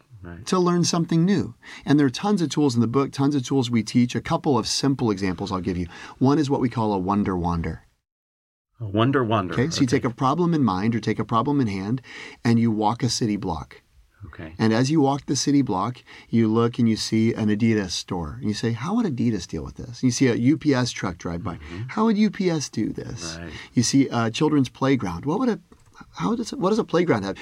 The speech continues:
Speaker 2: You almost, you im-, impute or project a sense of divine inspiration on everything you see.
Speaker 1: Right.
Speaker 2: And what are you doing there? You're entertaining new connections.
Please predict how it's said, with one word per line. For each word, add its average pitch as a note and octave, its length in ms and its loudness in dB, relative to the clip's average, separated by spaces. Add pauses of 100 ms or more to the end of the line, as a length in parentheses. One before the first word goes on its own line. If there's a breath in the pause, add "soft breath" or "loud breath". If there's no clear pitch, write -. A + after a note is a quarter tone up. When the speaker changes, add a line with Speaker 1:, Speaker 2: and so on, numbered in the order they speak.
(120)
Speaker 2:
You F#3 80 2
almost, F3+ 280 2 (360 loud breath)
you - 180 -2 (160)
im-, D3 280 4 (420)
impute C3+ 720 2
or C3 160 2
project A#2+ 880 0 (100)
a A2+ 120 -2
sense B2+ 400 2
of A#2 400 -6
divine A#2+ 520 2
inspiration A2 760 0
on G2 180 -4 (100)
everything B2+ 480 2
you G2+ 80 0
see. F2+ 320 -2 (240 loud breath)
Speaker 1:
Right. F#2 100 -2
Speaker 2:
And C3+ 120 6
what D#3+ 100 4
are G#3 40 4
you F3+ 120 2
doing B2 340 4
there? - 260 -8 (140)
You're B2 220 2
entertaining B2+ 600 2
new G#2+ 140 2
connections. - 720 -10